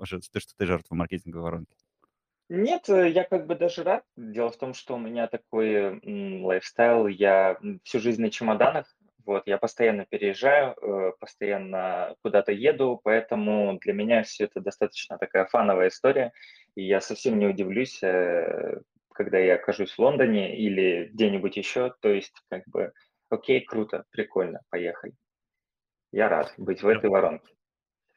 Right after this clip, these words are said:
Speaker 1: Хорошо. Давай вернемся к дизайну. Э, Дмитрий, э, наш слушатель, в, э, комментариях, кстати, если у вас есть какие-то вопросы или комментарии, то, пожалуйста, заходите у нас в комментариях к последнему, э, посту с анонсом, как раз можно общаться.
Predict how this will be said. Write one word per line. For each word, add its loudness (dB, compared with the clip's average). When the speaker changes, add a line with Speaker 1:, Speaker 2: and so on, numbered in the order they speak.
Speaker 1:
Хорошо. -6
Давай 4
вернемся 2
к -8
дизайну. -4
Э, 0
Дмитрий, -4
э, -6
наш -6
слушатель, -6
в, 0
э, -6
комментариях, 0
кстати, -8
если -6
у -2
вас -6
есть -10
какие-то -10
вопросы -4
или -6
комментарии, -2
то, -20
пожалуйста, -8
заходите -4
у -2
нас -4
в -2
комментариях 2
к -10
последнему, -2
э, -16
посту -6
с -16
анонсом, -4
как -10
раз -4
можно -2
общаться. -4